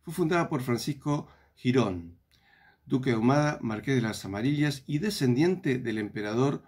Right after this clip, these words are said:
Moctezuma segundo. Como ven, la nobleza aborigen y la nobleza española se mezclaron entre sí y juntos construyeron un imperio.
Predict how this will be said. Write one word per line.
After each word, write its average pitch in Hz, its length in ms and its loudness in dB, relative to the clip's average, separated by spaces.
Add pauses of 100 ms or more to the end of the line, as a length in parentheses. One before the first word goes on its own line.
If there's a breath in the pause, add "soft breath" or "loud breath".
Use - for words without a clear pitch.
(160 soft breath)
Moctezuma 120 680 -2
segundo. - 600 -8 (320 soft breath)
Como 110 240 -8
ven, 165 320 2 (320 soft breath)
la 123 120 -6
nobleza 113 600 -4
aborigen 110 720 -8
y 120 80 -12
la 107 120 -6
nobleza 107 480 -6
española 151 680 -4 (320 soft breath)
se - 220 -4
mezclaron 123 420 0
entre 143 300 -2
sí 151 320 -4 (320 soft breath)
y 123 100 -2
juntos 170 560 0
construyeron 117 600 0
un 107 80 0
imperio. - 500 -10